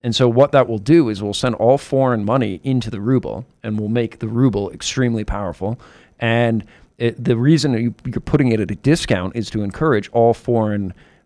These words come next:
uh, direct investment to rush into your currency. And then all of a sudden you wake up one morning and the reserve currency of the world is the ruble.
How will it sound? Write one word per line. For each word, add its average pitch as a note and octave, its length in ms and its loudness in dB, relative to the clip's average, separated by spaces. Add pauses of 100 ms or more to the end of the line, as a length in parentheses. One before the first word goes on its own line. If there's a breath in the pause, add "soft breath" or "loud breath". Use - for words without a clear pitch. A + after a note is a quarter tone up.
(120)
uh, F#2 200 -4
direct G#2+ 400 0
investment A#2 460 0
to A2 80 -8
rush G#2+ 260 -2
into A#2+ 320 -6
your G#2 220 -2
currency. C3 420 -4
And G#2+ 120 -4
then A2+ 100 -4
all A2+ 100 0
of A#2 80 0
a A#2 40 -6
sudden A2 400 -4
you A2 120 -4
wake G#2+ 220 -4
up G#2 160 -6
one G#2 140 -2
morning F#2+ 360 -6 (340 loud breath)
and F#2+ 240 -6
the F#2+ 60 -6
reserve G2+ 440 -4
currency G2 360 -4
of F2+ 120 -8
the F#2 80 -8
world F2 420 -8
is F2 180 -14
the F2 80 -12
ruble. G2 480 -2